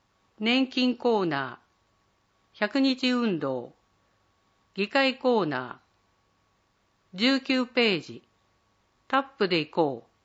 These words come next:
う。苗場山麓ジオパーク、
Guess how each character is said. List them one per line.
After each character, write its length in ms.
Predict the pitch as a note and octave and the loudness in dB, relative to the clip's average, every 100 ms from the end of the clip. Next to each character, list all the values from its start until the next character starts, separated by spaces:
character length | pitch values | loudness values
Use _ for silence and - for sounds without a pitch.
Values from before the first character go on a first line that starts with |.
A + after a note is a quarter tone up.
| _ _ _ _ _ _ _ _ _ G#3+ | _ _ _ _ _ _ _ _ _ -2
う。 40 | |
苗 200 | A#3 C4 | 0 0
場 140 | B3+ | -2
山 320 | B3+ C4 A#3+ G3 | 0 0 0 -2
麓 240 | D3 C#3+ | -4 -8
ジ 160 | C3 A3 | -4 -2
オ 140 | B3 | 0
パ 240 | B3 A#3+ | 0 -2
ー 60 | F3+ | -2
ク、 260 | - B2 | -6 -12